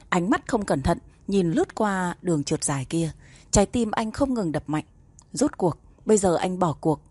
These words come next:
thì còn kịp không vậy? Sự thật chứng minh, không còn kịp nữa rồi. Nhân viên công tác giơ tay lên. "Được rồi, bây giờ chúng tôi đếm tới ba thì mọi người lập tức dùng sức đạp một cái, vậy mới chợt xuống được. Mọi người nhớ chưa? Được rồi,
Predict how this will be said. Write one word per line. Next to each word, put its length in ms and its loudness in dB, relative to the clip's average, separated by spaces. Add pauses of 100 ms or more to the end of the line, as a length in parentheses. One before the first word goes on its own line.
thì 100 -4
còn 200 -2
kịp 240 -4
không 160 -4
vậy? 180 -6 (800)
Sự 180 0
thật 220 0
chứng 220 -4
minh, 220 -2 (300)
không 180 -2
còn 160 0
kịp 280 -4
nữa 160 -2
rồi. 280 -4 (520)
Nhân 140 2
viên 180 2
công 180 -4
tác 220 -4
giơ 200 0
tay 120 -4
lên. 220 -2 (340)
"Được 200 2
rồi, 340 2 (280)
bây 160 2
giờ 160 4
chúng 140 -4
tôi 260 0
đếm 220 2
tới 140 0
ba 280 -4 (240)
thì 120 0
mọi 160 0
người 160 2
lập 200 0
tức 140 -2 (280)
dùng 240 2
sức 220 -4
đạp 200 0
một 160 -2
cái, 320 0 (440)
vậy 240 6
mới 120 -4
chợt 240 -2
xuống 180 -4
được. 220 -2 (360)
Mọi 140 0
người 180 4
nhớ 200 -2
chưa? 300 -4 (400)
Được 180 4
rồi, 340 2